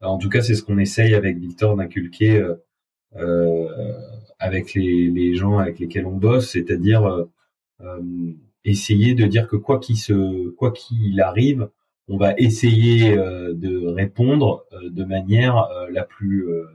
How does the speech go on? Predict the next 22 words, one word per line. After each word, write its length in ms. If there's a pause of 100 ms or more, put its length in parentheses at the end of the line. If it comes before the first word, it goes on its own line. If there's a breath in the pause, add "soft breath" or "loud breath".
(140)
objective 600
et 60
la 120
plus 180
franche 360
et 60
de 100
dire, 200
bah 120
voilà, 240
nous, 220
on 100
peut 320 (360 soft breath)
faire 340
tel 180
événement, 840
euh, 380 (320)
euh, 80
dans 200
ces 180
conditions, 920
euh, 540